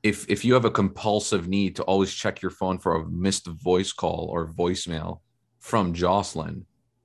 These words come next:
then that's an opportunity in itself to first take control and then come up with a better system that doesn't cannibalize your life.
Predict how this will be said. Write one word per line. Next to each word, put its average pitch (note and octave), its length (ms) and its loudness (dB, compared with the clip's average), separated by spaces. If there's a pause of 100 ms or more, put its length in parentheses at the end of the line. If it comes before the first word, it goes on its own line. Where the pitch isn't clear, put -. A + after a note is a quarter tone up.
(140)
then F2+ 120 -4
that's G#2 200 0
an G#2 80 2
opportunity E2+ 720 -2
in D#2+ 100 -4
itself E2 560 0
to - 80 -18
first - 360 0
take F2+ 200 2
control F2+ 500 2
and F2+ 100 -2
then E2+ 100 -6
come G2+ 180 -2
up D#2 100 -4
with E2+ 120 -2
a - 20 -6
better E2+ 260 -2
system - 520 -8
that D#2 120 -4
doesn't F2+ 420 -2
cannibalize E2+ 500 -8
your D#2 100 -10
life. - 220 -12